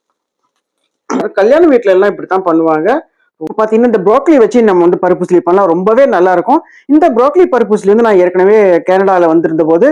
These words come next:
நம்ம முன்னாடி பழைய வீடியோல இருக்கும், நான் டிஸ்கிரிப்ஷன் பாக்ஸ்ல அந்த லிங்க் போடுறேன். நீங்க வந்து ப்ரோக்கலி வச்சு நீங்க பண்ணலாம், ரொம்பவே நல்லா இருக்கும், அதுவும்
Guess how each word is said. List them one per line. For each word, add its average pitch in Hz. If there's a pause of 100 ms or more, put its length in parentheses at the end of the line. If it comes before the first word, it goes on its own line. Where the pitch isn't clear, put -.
(360)
நம்ம 165
முன்னாடி 165
பழைய 170
வீடியோல 185
இருக்கும், 196
நான் 180
டிஸ்கிரிப்ஷன் 202
பாக்ஸ்ல 160
அந்த 170
லிங்க் 170 (100)
போடுறேன். 170 (340)
நீங்க 202
வந்து 202
ப்ரோக்கலி 220
வச்சு 202
நீங்க 165
பண்ணலாம், 151
ரொம்பவே 165 (100)
நல்லா 151
இருக்கும், 143
அதுவும் 170